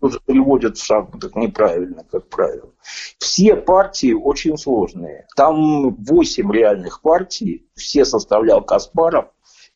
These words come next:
Ну, кроме самых там первых, где они с уборщиком играют. И финальная партия с Барговым, значит, это отдельная просто статья, отдельная эпопея. Это партия Василия Иванчука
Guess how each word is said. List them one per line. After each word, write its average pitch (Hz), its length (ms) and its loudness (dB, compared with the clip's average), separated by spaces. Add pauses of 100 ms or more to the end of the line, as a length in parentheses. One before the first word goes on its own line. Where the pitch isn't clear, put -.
(100)
Ну, 170 100 0
кроме 170 340 2
самых 143 460 -2
там 131 220 0
первых, 127 560 2
где 113 320 2 (180)
они 113 560 2
с 101 100 -6
уборщиком 101 640 -2
играют. 82 380 -2
И 185 600 4
финальная 156 1080 2 (420)
партия 117 920 0
с 104 140 -8
Барговым, 120 1000 0
значит, 110 640 -4
это 127 460 4
отдельная 107 720 2
просто 98 420 -2
статья, 131 560 2
отдельная 107 560 2
эпопея. 131 640 4
Это 120 440 0
партия 113 800 -2
Василия 120 600 0
Иванчука 107 880 2